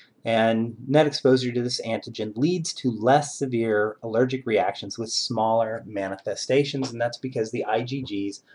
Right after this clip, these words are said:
are attacking the allergen, uh, which then doesn't allow it to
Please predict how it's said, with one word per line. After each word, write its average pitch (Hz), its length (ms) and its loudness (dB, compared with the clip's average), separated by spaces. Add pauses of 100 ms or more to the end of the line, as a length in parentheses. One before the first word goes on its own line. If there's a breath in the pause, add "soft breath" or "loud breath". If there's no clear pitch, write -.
(240 soft breath)
are 117 140 2
attacking 123 720 -2
the 101 140 -4 (100)
allergen, 98 600 -4 (420 soft breath)
uh, 101 180 -2
which 110 300 -4
then 107 420 -4
doesn't 127 340 4
allow 98 380 -2
it 92 180 -8
to 90 440 -6